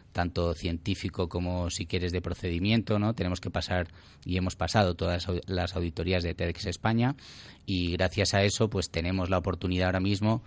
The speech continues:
de, de, desde un escaparate que pensamos que es brillante para ensalzar un poco nuestra marca, pues, dar a conocer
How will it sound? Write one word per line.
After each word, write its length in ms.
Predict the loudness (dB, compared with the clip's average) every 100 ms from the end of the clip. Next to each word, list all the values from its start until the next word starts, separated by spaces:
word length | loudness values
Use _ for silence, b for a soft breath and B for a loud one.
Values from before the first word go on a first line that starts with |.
| B B -4
de, 520 | -2 2 2 2 0 -4
de, 200 | -8 -4
desde 300 | -4 -2 -2
un 100 | -2
escaparate 600 | -2 0 2 2 2 -2
que 80 | -2
pensamos 320 | -2 -4 -4
que 120 | -2
es 120 | -2 -2
brillante 560 | -2 0 0 0 -2
para 360 | 0 0 0 -2 b b
ensalzar 440 | -4 -2 -2 0 -2
un 80 |
poco 180 | -2 -2
nuestra 260 | -2 -2 0
marca, 300 | 0 2 0
pues, 140 | 0
dar 140 | 0 0
a 80 | 2
conocer 480 | 0 2 2 2